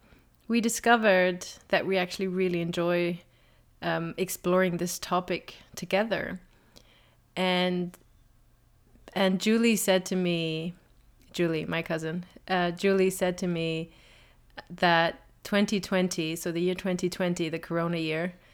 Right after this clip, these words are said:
um, is the corona, let's call it the corona year. I don't know if that's a good way to call it, but let's call it that. And she said that she'd read somewhere that twenty twenty-one was gonna be the he-, mental health crisis year,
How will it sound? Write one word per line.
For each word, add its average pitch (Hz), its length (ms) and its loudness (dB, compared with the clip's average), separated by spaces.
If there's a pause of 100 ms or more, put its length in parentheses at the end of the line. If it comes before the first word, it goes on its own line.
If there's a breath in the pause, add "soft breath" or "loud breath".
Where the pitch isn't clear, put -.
(460 soft breath)
um, 160 640 -2 (920)
is - 380 -4 (400)
the 180 120 2
corona, 175 460 0
let's 202 220 4
call 254 200 8
it 214 120 2
the 208 60 -2
corona 190 340 6
year. 170 280 2
I 190 80 4
don't 226 140 8
know 220 60 6
if 196 100 0
that's 254 240 6
a 247 60 2
good 202 260 4
way 190 180 4
to 196 100 4
call 196 280 4
it, - 260 0
but - 280 2 (420 loud breath)
let's 262 180 4
call 240 260 6
it 190 140 2
that. 175 200 4
And 185 80 -2
she 208 120 -2
said 190 340 2
that 190 200 0
she'd 196 200 -2
read 185 220 4
somewhere 175 360 -2
that - 480 -4
twenty 190 300 0
twenty-one 165 840 -4
was 175 140 -6
gonna 165 220 -4
be 160 160 -6
the 156 100 -6
he-, 170 300 -2
mental 165 320 -4
health 160 340 -4
crisis - 640 -8
year, - 380 -10